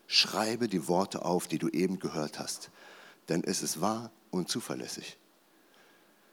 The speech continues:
Wisst ihr was, wenn du etwas haben willst, was du, was du ganz, ganz, also zum Beispiel so ein, so ein, du, du gehst ein Deal ein, du kaufst ein Auto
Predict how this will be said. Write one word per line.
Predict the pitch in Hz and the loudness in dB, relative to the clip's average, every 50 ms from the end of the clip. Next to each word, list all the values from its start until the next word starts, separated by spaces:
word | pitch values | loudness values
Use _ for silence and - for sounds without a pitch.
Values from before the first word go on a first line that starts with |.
| - - - - - - - - _ - | -20 -20 -20 -20 -20 -20 -20 -20 _ -4
Wisst | 107 107 - 131 | -2 2 6 6
ihr | 113 | 8
was, | 113 123 120 - | 8 6 6 4
wenn | 110 113 110 | 4 6 6
du | 117 - | 6 4
etwas | - - 113 107 - - | 6 4 4 2 4 2
haben | 123 139 143 143 101 | 2 2 2 4 4
willst, | 101 98 92 - - - - | 2 2 2 0 -4 0 2
was | 107 104 - - | 2 2 2 0
du, | - 127 113 - - - - | 0 2 2 2 0 -4 -10
was | - 85 110 113 - | 0 0 2 2 2
du | - 113 - - - - | -2 -4 -4 -4 0 4
ganz, | 139 147 156 151 - - | 6 6 6 4 2 2
ganz, | - 127 131 127 - - - - - - - | 2 2 2 2 -2 -8 -12 -14 -12 -4 0
also | - 107 107 123 - - - - - - - - - | 2 6 6 6 4 4 -4 -18 -20 -20 -20 -16 -6
zum | - - 110 | 0 6 6
Beispiel | 120 123 - - 113 | 6 6 6 2 2
so | 107 127 | 4 4
ein, | 117 107 - - - - - - | 2 2 0 -6 -16 -16 -14 -6
so | - 117 | 0 2
ein, | 117 110 101 - - - - - - - - - _ - | 2 2 2 -2 -8 -18 -18 -18 -20 -20 -20 -18 _ -4
du, | 113 104 | -4 -4
du | - 113 104 | -2 -2 -2
gehst | 92 - 127 127 - - | 4 4 4 4 4 2
ein | 127 | 2
Deal | - 143 170 170 131 | 6 10 12 12 12
ein, | 131 117 | 12 8
du | 113 | 6
kaufst | - - 135 - - - | 6 6 6 6 6 4
ein | - - - | 4 6 8
Auto | 123 156 180 - 110 113 139 165 147 | 10 8 8 8 6 6 6 4 0